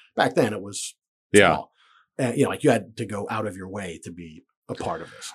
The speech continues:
Speaker 2: Well, you always
Speaker 1: Yeah.
Speaker 2: hear about Black Flag, get in the van, the Minutemen, Wade
Speaker 1: That's,
Speaker 2: Gianmicano, you know, you get
Speaker 1: that's
Speaker 2: your,
Speaker 1: what it
Speaker 2: you get your
Speaker 1: was.
Speaker 2: Ford van, you sleep on friends' kitchen floors.
Speaker 1: Yeah, you sleep in the van.
Speaker 2: Yeah.
Speaker 1: You just hope to make enough gas money
Speaker 2: To
Speaker 1: to
Speaker 2: get to
Speaker 1: get
Speaker 2: the next town.
Speaker 1: place.
Speaker 2: Right.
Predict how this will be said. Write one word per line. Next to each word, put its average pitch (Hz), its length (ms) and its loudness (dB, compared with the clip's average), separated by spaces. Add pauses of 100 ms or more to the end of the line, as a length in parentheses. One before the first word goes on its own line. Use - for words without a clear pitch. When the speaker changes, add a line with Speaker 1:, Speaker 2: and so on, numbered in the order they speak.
Speaker 2:
Well, 214 100 10
you 214 140 10
always 196 260 10
Speaker 1:
Yeah. 175 60 10
Speaker 2:
hear 160 120 10
about 113 400 8
Black 113 320 8
Flag, 107 420 8
get 117 140 8
in 101 40 0
the 104 60 6
van, 104 360 8
the 98 60 8
Minutemen, 98 540 8
Wade 101 160 8
Speaker 1:
That's, 104 340 6
Speaker 2:
Gianmicano, 104 400 8
you 101 80 10
know, 101 100 8
you 98 120 6
get 107 120 10
Speaker 1:
that's - 100 0
Speaker 2:
your, 107 140 10
Speaker 1:
what 156 40 10
it 160 40 10
Speaker 2:
you 127 120 10
get 110 80 6
your 113 100 8
Speaker 1:
was. - 80 0
Speaker 2:
Ford 117 320 8
van, 107 320 8
you 101 80 6
sleep 113 240 6
on 104 140 6
friends' 107 300 8
kitchen 104 340 6
floors. 98 640 6
Speaker 1:
Yeah, 170 220 8
you 135 180 4
sleep 165 340 8
in 156 140 10
the 160 80 10
van. 135 420 8
Speaker 2:
Yeah. 107 340 10
Speaker 1:
You 147 260 6
just 143 220 4
hope 147 220 8
to 143 80 4
make 135 220 6
enough 127 240 4
gas 131 340 6
money 131 260 6
Speaker 2:
To 127 60 4
Speaker 1:
to 110 60 6
Speaker 2:
get 107 100 10
to - 60 6
Speaker 1:
get 107 80 8
Speaker 2:
the 101 60 8
next 123 220 6
town. 101 260 8
Speaker 1:
place. 90 260 8
Speaker 2:
Right. 95 300 8